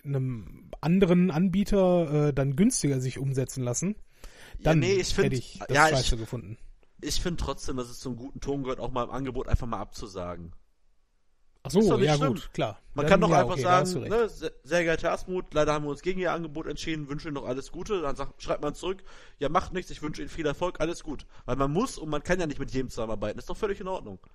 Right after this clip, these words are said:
Speaker 1: Ja, hast du völlig
Speaker 2: Deswegen,
Speaker 1: recht.
Speaker 2: ich find, ich find, ist genauso wie jedem Bewerber oder jedem,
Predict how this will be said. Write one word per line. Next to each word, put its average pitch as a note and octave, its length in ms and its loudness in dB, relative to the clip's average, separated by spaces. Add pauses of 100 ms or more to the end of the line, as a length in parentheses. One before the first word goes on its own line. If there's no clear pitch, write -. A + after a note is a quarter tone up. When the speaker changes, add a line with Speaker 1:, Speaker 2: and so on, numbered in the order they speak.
(180)
Speaker 1:
Ja, F3+ 160 4 (160)
hast B2 140 -4
du C#3 60 -6
völlig D#3 180 2
Speaker 2:
Deswegen, - 60 -2
Speaker 1:
recht. - 120 -4
Speaker 2:
ich C#3+ 100 -6
find, F#3+ 260 0 (260)
ich B2 140 -8
find, E3+ 180 -4
ist - 160 -10
genauso F3+ 320 2
wie F#3+ 60 -4
jedem G3 500 -4
Bewerber D#3+ 480 2
oder D3+ 160 -2
jedem, E3 460 -6